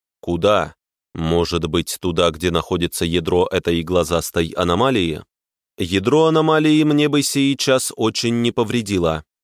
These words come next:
Другое дело, что подобное существо может быть очень опасным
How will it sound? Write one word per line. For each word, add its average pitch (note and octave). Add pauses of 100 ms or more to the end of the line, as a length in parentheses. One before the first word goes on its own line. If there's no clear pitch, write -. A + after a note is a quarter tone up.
(180)
Другое F2
дело, A#2+
что -
подобное F2+
существо F#2+
может C3
быть B2+
очень G2
опасным A#2+